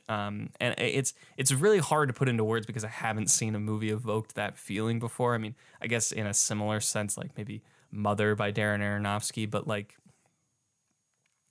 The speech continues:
that one is still different than what this is going for. And I haven't seen any of Noé's other movies. I haven't seen Irreversible or Enter the Void. Uh, I'm definitely interested to,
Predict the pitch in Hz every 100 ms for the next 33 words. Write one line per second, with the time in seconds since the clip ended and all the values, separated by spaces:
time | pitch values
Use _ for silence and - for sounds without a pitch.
0 | - 147 202 262 269 247 - - - 202
1 | 202 180 139 - - 143 - 110 87 113
2 | 110 107 107 - 113 107 107 104 110 -
3 | 110 101 95 110 113 170 214 196 160 -
4 | 143 139 127 117 110 - _ _ _ _
5 | - 117 110 107 104 107 107 104 107 107
6 | 107 107 110 104 104 104 107 104 113 107
7 | 107 107 107 107 101 120 117 127 127 123
8 | - _ _ _ _ - - 107 104 101
9 | 120 131 113 - 120 147 - 160 156 156
10 | - 160 160 156